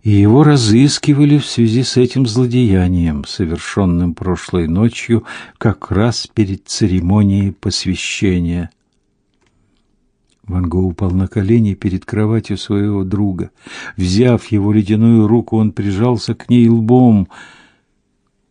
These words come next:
Худшее. Его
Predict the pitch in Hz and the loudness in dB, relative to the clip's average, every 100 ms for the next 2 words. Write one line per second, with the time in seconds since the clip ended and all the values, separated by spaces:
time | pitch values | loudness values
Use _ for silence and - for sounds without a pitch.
0 | _ _ - 143 113 - - 120 101 92 | _ _ -8 -4 -4 -4 -8 -4 -2 -4
1 | 76 _ _ _ _ _ _ _ _ _ | -6 _ _ _ _ _ _ _ _ _
2 | _ _ _ _ _ - 107 104 131 127 | _ _ _ _ _ -2 0 4 2 0